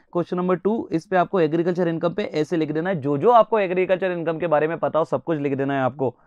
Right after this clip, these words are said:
सब कुछ लिख देना है, जो जो पता है सब कुछ लिख देना है। ठीक है, क्वेश्चन नंबर थ्री, "Whether the income derived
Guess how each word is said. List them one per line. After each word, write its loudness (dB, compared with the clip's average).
सब -2
कुछ -2
लिख -2
देना -2
है, -4
जो 2
जो 2
पता 2
है 4
सब -4
कुछ -2
लिख -4
देना 0
है। -2
ठीक -4
है, 2
क्वेश्चन -2
नंबर 0
थ्री, -2
"Whether 2
the 0
income 2
derived 4